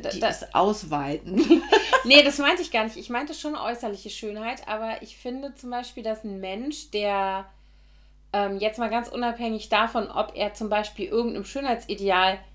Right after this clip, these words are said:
Speaker 1: entspricht oder nicht, oder wie weit er davon abweicht möglicherweise, ein Mensch, der etwas tut, was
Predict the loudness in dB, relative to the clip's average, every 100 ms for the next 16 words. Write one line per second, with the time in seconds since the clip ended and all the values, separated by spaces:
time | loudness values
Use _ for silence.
0 | -20 -2 0 0 -4 -6 -4 -4 -4 0
1 | 0 2 0 -2 -4 -2 4 6 4 2
2 | 0 4 4 2 -2 -2 -4 2 2 2
3 | 0 2 -2 -6 -4 -2 0 2 2 -2
4 | -6 -10 -16 -16 -18 -18 2 4 6 6
5 | 4 2 0 4 4 4 0 0 -4 -4
6 | -8 2 6 6 4 0 0 0